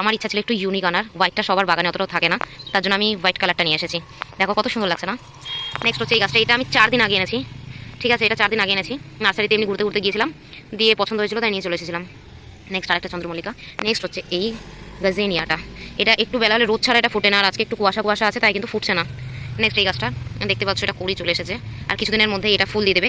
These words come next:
এই গাছটাই ওই গাছটা, but ওটা সার একটু বেশি প্রয়োগ হয়ে গেছিলো বলে খারাপ হয়ে গেছিলো, আর এটা হচ্ছে সারটা ঠিকঠাক পড়ে গিয়েছে, তার জন্য গাছটা এত হেলদি হয়ে গিয়েছে। এটা আমি সম্পূর্ণ কাটিং সাটিং করে রেখেছি গরমে ফুল নেবো বলে।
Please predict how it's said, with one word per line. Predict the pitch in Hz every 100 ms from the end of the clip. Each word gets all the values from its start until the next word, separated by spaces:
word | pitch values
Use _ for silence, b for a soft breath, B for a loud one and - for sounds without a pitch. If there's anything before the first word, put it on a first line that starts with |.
| 220
এই | 214
গাছটাই | 226 - 277 - B -
ওই | 254
গাছটা, | 220 233
but | 240 220
ওটা | 233
সার | 202 208
একটু | 240 208
বেশি | 220
প্রয়োগ | 220 226
হয়ে | 208
গেছিলো | 220
বলে | 214 196
খারাপ | 180
হয়ে | 190
গেছিলো, | 185 254 220
আর | 185 190 B B -
এটা | 190 208
হচ্ছে | 208 - 202 202 - - - -
সারটা | 208 196 190
ঠিকঠাক | 208 196 196 180
পড়ে | 185
গিয়েছে, | 185 175 269
তার | 190
জন্য | 180 175
গাছটা | 196
এত | 185 175
হেলদি | 170 175
হয়ে | 160
গিয়েছে। | 160 180 - B B -
এটা | 202
আমি | 202
সম্পূর্ণ | 185 196 190
কাটিং | 185 202
সাটিং | 190
করে | 185
রেখেছি | 175 196 180
গরমে | 175 170
ফুল | 175
নেবো | 170
বলে। | 165